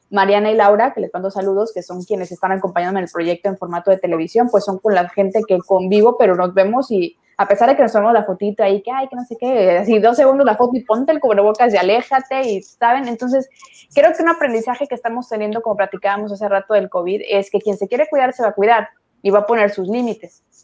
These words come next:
Y quien no, pues adelante, libre albedrío, que hagan lo que quieran, pero sí, normalicemos el, "No quiero salir ahorita contigo",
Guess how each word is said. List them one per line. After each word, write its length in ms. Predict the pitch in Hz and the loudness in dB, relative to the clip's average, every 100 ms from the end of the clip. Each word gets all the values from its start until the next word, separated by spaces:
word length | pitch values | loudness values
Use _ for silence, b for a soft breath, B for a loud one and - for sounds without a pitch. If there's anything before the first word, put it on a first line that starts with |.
| _ _ | _ _
Y 120 | 208 | -6
quien 220 | 196 202 208 | 0 2 4
no, 160 | 226 - | 2 2
pues 240 | 262 233 196 | 0 2 2
adelante, 440 | 190 214 320 330 | 4 4 2 -2
libre 200 | 226 226 | -2 -4
albedrío, 400 | 240 226 262 302 | -2 -2 0 0
que 80 | 208 | 0
hagan 140 | 220 | -2
lo 80 | 220 | -4
que 120 | 254 | -6
quieran, 360 | 254 240 240 247 | -4 -2 -2 0
pero 240 | 269 240 | 2 2
sí, 260 | 240 285 339 311 | 0 -6 -4 -2
normalicemos 680 | 233 220 208 226 240 254 | 0 2 0 0 -4 -2
el, 280 | 285 269 320 _ - _ - | -2 -2 -4 _ -20 _ -8
"No 240 | 262 285 | -2 -2
quiero 280 | 294 302 302 | 0 2 2
salir 320 | 302 285 294 | 0 0 0
ahorita 320 | 285 294 285 | -2 -2 -4
contigo", 500 | 285 285 285 294 285 | -4 -4 -4 -4 -2